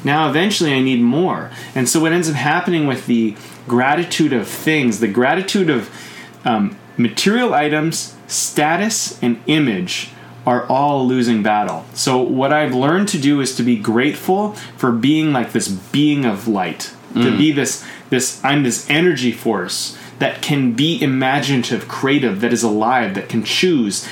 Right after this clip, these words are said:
Speaker 1: that can decide to get a car or not get a car. That is exciting. But getting the car is not that great. The decision that I made, the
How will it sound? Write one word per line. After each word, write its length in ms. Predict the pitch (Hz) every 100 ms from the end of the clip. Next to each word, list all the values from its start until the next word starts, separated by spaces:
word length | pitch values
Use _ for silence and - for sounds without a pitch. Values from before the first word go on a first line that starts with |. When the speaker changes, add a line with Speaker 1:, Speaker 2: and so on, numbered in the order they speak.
| -
Speaker 1:
that 160 | 147 147
can 120 | 143
decide 640 | 123 - 151 156 175 123
to 80 | 120
get 140 | 165
a 40 | 165
car 360 | - 123 123
or 140 | 120 120
not 260 | 127 147
get 100 | -
a 60 | 104
car. 360 | - 95 85 - - -
That 360 | 131 156 185
is 160 | 147 117
exciting. 540 | 110 - 107 92 73 - - - - -
But 280 | 165 160 120
getting 260 | 208 240
the 80 | 196
car 580 | 190 - 165 143 120 107 - - - - - -
is 160 | 151 139
not 340 | 160 160 151 -
that 320 | 123 143 143 127
great. 380 | 135 143 110 - - -
The 200 | 131 123
decision 1040 | 139 131 - - - 226 175 151 113 98 101
that 200 | 123 127
I 220 | 127 127
made, 720 | 120 117 135 143 113 98 101
the 260 | 127 147 -